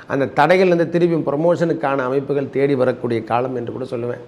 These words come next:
நிறைய பேர் வேலையை விட்டுட்டு, சொந்த வேலையை விட்டுட்டு கூட போறதுக்கான எண்ணங்கள்லாம் உருவாகும். நிறைய பேர் அதெல்லாம் செய்வாங்க. "இல்ல எனக்கு வேலையே இல்ல சாமி, செஞ்சிருந்தே வேலைன்னு விட்டுட்டேன், திடீர்னு பார்த்தா எனக்கு கம்பெனி விட்டு நிறுத்திட்டாங்க." இந்த மாதிரி விஷயங்களும் ஏற்படும்.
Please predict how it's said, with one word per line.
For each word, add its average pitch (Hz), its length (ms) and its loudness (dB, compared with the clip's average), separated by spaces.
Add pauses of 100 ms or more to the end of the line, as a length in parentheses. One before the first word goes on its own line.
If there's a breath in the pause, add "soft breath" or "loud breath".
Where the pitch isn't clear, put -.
(360 loud breath)
நிறைய 131 260 2
பேர் 135 160 2
வேலையை 143 360 4
விட்டுட்டு, 139 340 -2
சொந்த 135 280 0
வேலையை 139 260 2
விட்டுட்டு 127 300 -6
கூட 131 260 -2
போறதுக்கான 127 480 -2 (180)
எண்ணங்கள்லாம் 135 380 0
உருவாகும். 120 480 -2 (540 loud breath)
நிறைய 131 300 2
பேர் 143 120 2
அதெல்லாம் 143 220 2
செய்வாங்க. 143 380 0 (580 loud breath)
"இல்ல 170 300 6
எனக்கு 139 280 4
வேலையே 165 360 4
இல்ல 165 140 4
சாமி, 147 260 0
செஞ்சிருந்தே 156 460 0
வேலைன்னு 147 320 0
விட்டுட்டேன், 143 460 -2
திடீர்னு 135 300 -2
பார்த்தா 135 200 -2
எனக்கு 131 200 -2
கம்பெனி 131 320 -2
விட்டு 127 300 -4
நிறுத்திட்டாங்க." 127 480 -4 (320 loud breath)
இந்த 143 140 4
மாதிரி 151 220 6
விஷயங்களும் 175 640 2
ஏற்படும். 147 460 2